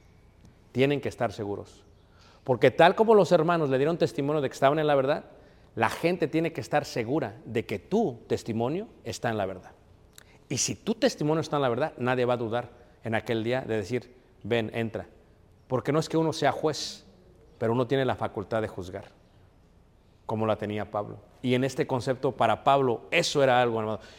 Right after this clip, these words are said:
Y cuando alguien terminaba así, Pablo sentía contento. Se sentía alegre. ¿Qué puedes decir, Pablo?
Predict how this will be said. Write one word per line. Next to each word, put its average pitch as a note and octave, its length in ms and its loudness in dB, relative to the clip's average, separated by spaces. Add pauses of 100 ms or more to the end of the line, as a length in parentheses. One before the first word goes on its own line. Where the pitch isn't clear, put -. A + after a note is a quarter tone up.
Y C3 100 -6
cuando C3+ 280 4
alguien F#3 200 6
terminaba C#3 420 4
así, A3+ 320 -4 (200)
Pablo C#3+ 200 6
sentía B2 320 0
contento. G2 460 -8 (1400)
Se - 140 -10
sentía A2+ 300 -4
alegre. D3 320 -4 (760)
¿Qué C3 140 -6
puedes D3 280 2
decir, A#2+ 260 -4
Pablo? C3 440 -4